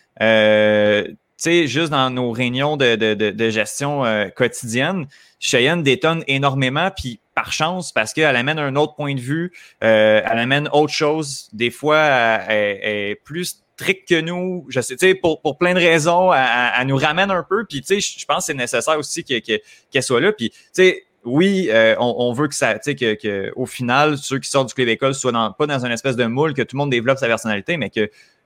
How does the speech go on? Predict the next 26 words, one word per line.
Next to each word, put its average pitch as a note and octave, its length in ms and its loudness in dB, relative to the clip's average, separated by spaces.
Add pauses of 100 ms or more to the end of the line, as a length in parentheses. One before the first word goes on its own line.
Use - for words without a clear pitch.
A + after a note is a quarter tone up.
(160)
au D3 140 2
f-, - 160 -14
tu - 100 -20
sais, D3+ 320 2
on, B2 60 0
on, A2+ 440 0
on A#2+ 60 -2
soit B2 220 -2
un A#2 80 0
peu A2+ 140 -4
tous C#3+ 160 -2
de C3+ 40 -2
la A#2+ 100 2
même A#2+ 300 -2
manière, B2 380 0
mais G#2+ 240 -2
je G#2 80 -8
veux G#2+ 120 -2
dire, A2 220 -2 (240)
notre, A2 280 -2
notre, G2+ 280 -6
notre G2 260 -8
genre, A#2+ 600 0
notre, G2 540 -4 (320)
notre A2 240 0
origine B2+ 500 2